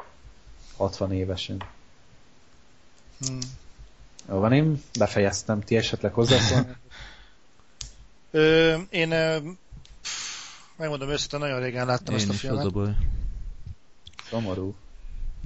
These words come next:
Speaker 2: De, de ki is kapott a memóriámból, és azt hiszem a podcast elején hangzott el, hogy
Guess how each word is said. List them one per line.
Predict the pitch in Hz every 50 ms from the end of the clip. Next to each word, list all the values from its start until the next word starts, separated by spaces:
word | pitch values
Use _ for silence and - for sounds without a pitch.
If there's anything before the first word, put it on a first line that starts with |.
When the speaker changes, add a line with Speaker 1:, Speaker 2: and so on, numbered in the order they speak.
| 120 -
Speaker 2:
De, | - 127 123 127 131 131 131 127 123 - - - - - - - - - - - - - - -
de | - - 151 156
ki | 147 - 233 233
is | 180 143
kapott | - 170 151 - 139 131 -
a | 131
memóriámból, | 139 143 143 139 139 135 139 139 139 139 135 139 139
és | 139 139 - - - - - - - - - -
azt | 165 127 - - -
hiszem | 135 - - 139
a | 139 131
podcast | - 190 208 - - 123 - -
elején | 135 123 123 123 120
hangzott | 117 127 120 117 123 - -
el, | 127
hogy | 123 127